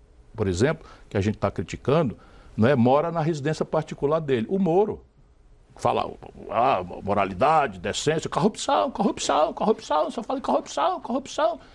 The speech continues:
tal. Pois bem, esse cidadão, corrupção, corrupção, recebia auxílio moradia, olha aí, brasileiro, recebia auxílio moradia tendo um apartamento particular. O dobro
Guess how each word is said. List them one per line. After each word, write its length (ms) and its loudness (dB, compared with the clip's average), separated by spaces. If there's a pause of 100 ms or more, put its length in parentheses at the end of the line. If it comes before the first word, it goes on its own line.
(140)
tal. 240 0 (140)
Pois 160 2
bem, 140 0
esse 160 -2
cidadão, 480 0
corrupção, 640 0
corrupção, 600 -2 (340)
recebia 720 0
auxílio 480 -4
moradia, 680 -2
olha 140 0
aí, 80 -6
brasileiro, 600 -6 (360)
recebia 420 0
auxílio 340 -2
moradia 420 2
tendo 200 0
um 40 4
apartamento 500 -2
particular. 680 -4 (720)
O 140 4
dobro 580 2